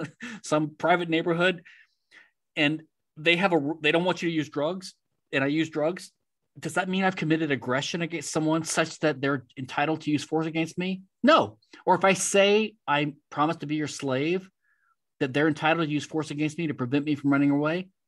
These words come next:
which is what Walter Block argues, misapplying Rothbard's contract,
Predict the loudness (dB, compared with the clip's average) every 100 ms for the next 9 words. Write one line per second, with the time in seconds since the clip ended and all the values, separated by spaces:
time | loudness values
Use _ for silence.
0 | -8 -4 0 0 0 -2 0 0 0 0
1 | -2 -4 -4 -4 -6 -10 _ _ -6 -2
2 | -2 -2 2 2 2 0 0 -4 -4 -6
3 | -4 -2 -2 -2 -4 -6